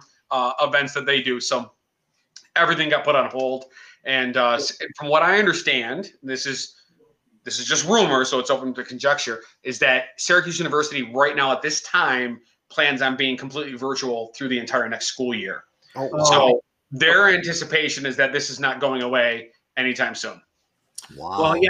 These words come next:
Speaker 3: and, and even, uh, again, like I said earlier, uh, being proactive rather than reactive, that might be a good thing, because if you can do the whole school season, uh, virtual as far as classes go,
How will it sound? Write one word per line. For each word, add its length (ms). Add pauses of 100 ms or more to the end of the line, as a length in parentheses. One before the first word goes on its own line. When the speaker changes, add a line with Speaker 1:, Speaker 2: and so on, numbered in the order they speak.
(120)
Speaker 3:
and, 100
and 220
even, 400
uh, 100 (500)
again, 400
like 160
I 100
said 240
earlier, 540
uh, 180
being 320
proactive 840
rather 340
than 140
reactive, 760
that 200
might 200
be 120
a 40
good 300
thing, 220
because 280
if 140
you 120
can 180
do 220
the 120
whole 220
school 320
season, 540 (560)
uh, 280
virtual 460
as 120
far 240
as 300 (220)
classes 480
go, 360